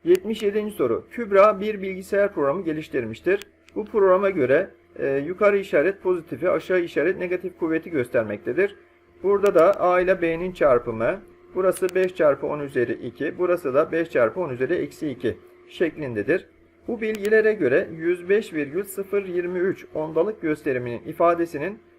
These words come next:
örnekte verilen modeldeki gibi yazılışı aşağıdakilerden hangisidir? Şimdi yüz beş virgül sıfır yirmi üç sayısı bir çarpı on üzeri iki artı beş çarpı on üzeri sıfır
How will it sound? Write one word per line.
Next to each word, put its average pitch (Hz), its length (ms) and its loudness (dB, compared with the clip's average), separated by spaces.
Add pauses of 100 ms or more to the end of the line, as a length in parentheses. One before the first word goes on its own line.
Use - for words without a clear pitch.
(140)
örnekte 180 540 2
verilen 131 300 2
modeldeki 185 600 -2
gibi 120 200 -8
yazılışı 165 600 -2
aşağıdakilerden 185 840 0
hangisidir? 135 720 -6 (440)
Şimdi 175 220 -4
yüz 185 300 -4
beş 247 240 0
virgül 190 260 2
sıfır 220 380 -2
yirmi 196 280 0
üç 220 100 -4
sayısı 156 600 0
bir 202 420 -6
çarpı 165 580 2 (220)
on 180 180 -4
üzeri 147 380 2
iki 131 560 -4
artı 131 580 2
beş 190 260 -2
çarpı 131 580 2
on 151 200 -4
üzeri 120 340 -2
sıfır 131 500 -2